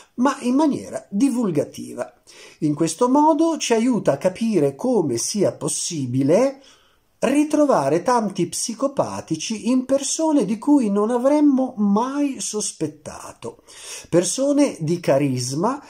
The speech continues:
che hanno conquistato ruoli di potere. Ma dove finisce il leader senza scrupoli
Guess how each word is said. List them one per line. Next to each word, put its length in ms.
che 160
hanno 320
conquistato 1040
ruoli 680
di 180
potere. 600
Ma 580
dove 320
finisce 500
il 240
leader 440
senza 360
scrupoli 880